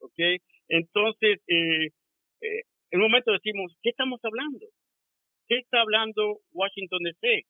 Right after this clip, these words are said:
¿Qué está hablando la Casa Blanca? ¿Ok? O sea, ¿qué estamos hablando? Porque esto es irónico. Por un lado, te asustan, eh, tienes que hacer esto, tienes que hacer lo otro. Y por otro lado,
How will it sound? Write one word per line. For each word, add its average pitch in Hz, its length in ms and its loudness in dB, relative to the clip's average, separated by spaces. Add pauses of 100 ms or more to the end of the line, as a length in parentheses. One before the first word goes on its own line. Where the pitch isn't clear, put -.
(260)
¿Qué 233 100 2
está 247 180 0
hablando 214 360 0
la 180 100 -2
Casa 196 380 -8
Blanca? 220 480 -10 (580)
¿Ok? 131 160 -6
O 180 560 4
sea, 190 140 2 (280)
¿qué 233 100 6
estamos 254 360 0
hablando? 208 380 2
Porque 190 160 -2
esto 180 140 -2
es - 100 -4
irónico. 196 500 -2 (240)
Por 160 140 -2
un 196 120 -2
lado, 233 320 6
te 180 60 -8
asustan, 214 600 -4 (400)
eh, 147 140 -16
tienes 185 200 -4
que 175 80 -2
hacer 170 220 -2
esto, 208 240 0
tienes 190 220 -6
que 165 80 -6
hacer 185 180 -2
lo 175 160 -4
otro. 196 560 -2 (400)
Y 180 80 -10
por 190 180 -4
otro 226 220 -4
lado, 247 420 0